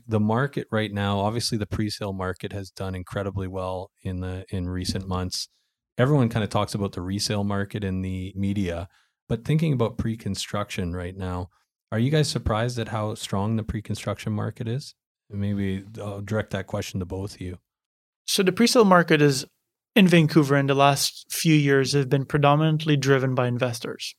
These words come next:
Speaker 2: If you're a developer and you're building a tower, without investor support, you're most likely not gonna be able to get your pre-sale requirements, which in most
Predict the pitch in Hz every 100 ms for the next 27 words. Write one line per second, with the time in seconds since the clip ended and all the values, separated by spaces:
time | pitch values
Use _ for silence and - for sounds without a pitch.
0 | - 147 151 151 143 135 143 135 135 131
1 | 135 131 127 123 - 156 139 127 127 -
2 | - _ _ 143 135 143 151 - - 170
3 | 147 135 147 - 143 - - 143 131 -
4 | - 135 - _ 185 170 185 165 151 147
5 | 151 135 127 139 131 131 131 123 123 123
6 | - 127 123 - _ - 147 143 127 127
7 | 143 131 139 131 139 - 131 123 160 156
8 | - 175 - 156 151 151 147 -